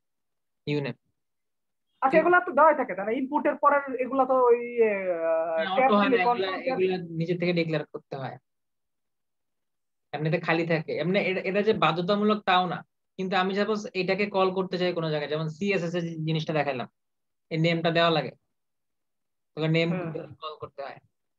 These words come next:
Speaker 1: যাই হোক, আহ, এখানে এই যে value, এইটার ভ্যালুটা যখন আমি press করব, এরপরে বলে দিচ্ছি যে condition চেকের জন্য এই যে পিএইচপি কোডটা এখানে লিখে দিচ্ছি।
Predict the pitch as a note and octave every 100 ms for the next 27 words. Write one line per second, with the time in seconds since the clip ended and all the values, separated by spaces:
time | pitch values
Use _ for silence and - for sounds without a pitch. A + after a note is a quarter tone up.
0 | _ _ _ _ _ - - _ _ _
1 | C#3 F3 G3 A#3 - - D#3 D3+ D3 E3
2 | D#3 G3 G3+ A3+ - _ _ _ F3+ F3
3 | D#3 D#3 E3 C#3+ B2 - _ _ _ _
4 | _ _ _ _ _ - F3 G3+ G#3+ D#3+
5 | D#3+ E3+ F3+ G#3+ G#3 G3 G3+ G3+ G#3 G#3
6 | - F#3 F#3 F#3 G3+ G3 G#3+ C4+ - _
7 | _ _ E3+ E3 F#3 F3+ F3 F#3+ F3 E3
8 | E3 D3+ D3+ D#3+ D#3+ D#3 F3 E3+ E3 F3
9 | E3+ F3+ F3+ F3+ D#3+ D3+ - D#3+ D#3 D#3
10 | D3 C3+ C#3+ C3 C3+ B2+ A#2+ A2+ -